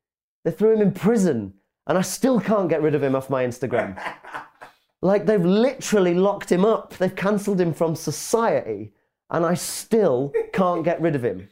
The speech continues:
Speaker 1: I still hear more from him than I do from my own mum.
Speaker 2: Yeah.
Speaker 1: Like, so he hasn't been cancelled.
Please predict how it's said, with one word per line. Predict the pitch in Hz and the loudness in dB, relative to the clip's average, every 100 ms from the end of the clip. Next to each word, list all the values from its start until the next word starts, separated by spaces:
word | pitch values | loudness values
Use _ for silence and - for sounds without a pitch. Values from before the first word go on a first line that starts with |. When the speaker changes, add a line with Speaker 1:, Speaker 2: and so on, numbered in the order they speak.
| _ | _
Speaker 1:
I | 160 | -4
still | 175 - - 214 208 202 | -4 -6 0 2 2 0
hear | 190 202 185 | 0 0 0
more | 165 185 196 | 0 0 0
from | 196 175 | 0 0
him | 165 160 139 127 | 2 2 0 -2
than | 139 | -2
I | 139 | -2
do | 139 147 | -2 -2
from | 139 135 | -2 -2
my | 131 | 0
own | 131 123 | 0 0
mum. | 123 92 82 _ _ _ _ _ _ _ _ _ _ _ _ - | -2 -4 -10 _ _ _ _ _ _ _ _ _ _ _ _ -20
Speaker 2:
Yeah. | 101 131 107 - _ _ _ | -16 -14 -16 -18 _ _ _
Speaker 1:
Like, | 147 151 147 _ _ _ | -2 -2 -4 _ _ _
so | - 208 | 0 2
he | |
hasn't | 208 247 180 | 4 2 0
been | 147 | -2
cancelled. | - 147 185 - - 101 | -4 -6 -6 -8 -14 -16